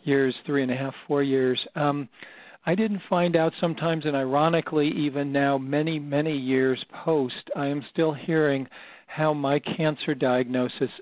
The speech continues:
affected people. Sometimes it appeared to me in the midst of my own cancer that it was a disappointment or that I had lost a support. Um, and not all of us sometimes do have that,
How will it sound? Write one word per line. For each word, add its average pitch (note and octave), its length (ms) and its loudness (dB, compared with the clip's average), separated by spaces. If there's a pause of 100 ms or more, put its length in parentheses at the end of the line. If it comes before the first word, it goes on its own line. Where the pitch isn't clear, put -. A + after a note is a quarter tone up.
affected C3 520 -4
people. B2+ 440 -8 (400)
Sometimes G3 640 0
it D3 180 2
appeared F3+ 540 0
to D3+ 100 -6
me C3 400 2
in C#3+ 180 -2
the C3+ 80 -2
midst C#3+ 300 -2
of D3+ 80 -4
my C#3 200 2
own C#3 160 0
cancer C#3+ 520 0
that C3 180 0
it C#3+ 120 2
was C3 160 0
a C3+ 80 2
disappointment C3 960 -4
or C3+ 140 0
that C3 120 0
I C3 120 0
had B2+ 160 -2
lost C3+ 400 0
a B2+ 40 -10
support. - 640 -4 (540)
Um, C#3+ 340 2 (680)
and F#3 260 -2
not D#3 280 2
all D3+ 260 2
of D3+ 120 2
us D3 100 0
sometimes D#3 640 0
do E3 220 0
have D3+ 300 0
that, C3+ 280 0